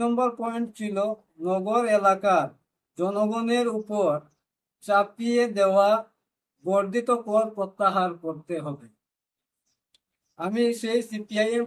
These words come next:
পার্টিকে বলতে চাই যে আমাদের এই নগর পঞ্চায়েতের নতুন লোকাল বডি তৈরি হয়েছে দু হাজার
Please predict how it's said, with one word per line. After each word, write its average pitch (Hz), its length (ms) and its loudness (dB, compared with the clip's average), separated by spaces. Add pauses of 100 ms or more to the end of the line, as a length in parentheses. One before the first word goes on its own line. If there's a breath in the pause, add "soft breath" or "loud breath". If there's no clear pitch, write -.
পার্টিকে 214 400 0 (100)
বলতে 190 300 -4 (140)
চাই 165 240 0 (1700)
যে 185 120 0 (220)
আমাদের 226 340 0 (100)
এই 233 80 2 (100)
নগর 196 220 -2 (100)
পঞ্চায়েতের 214 680 -4 (140)
নতুন 202 260 -4 (140)
লোকাল 220 280 0 (100)
বডি 214 220 -6 (120)
তৈরি 196 320 -2
হয়েছে 196 400 -4 (1120)
দু 185 80 -4 (100)
হাজার 233 260 0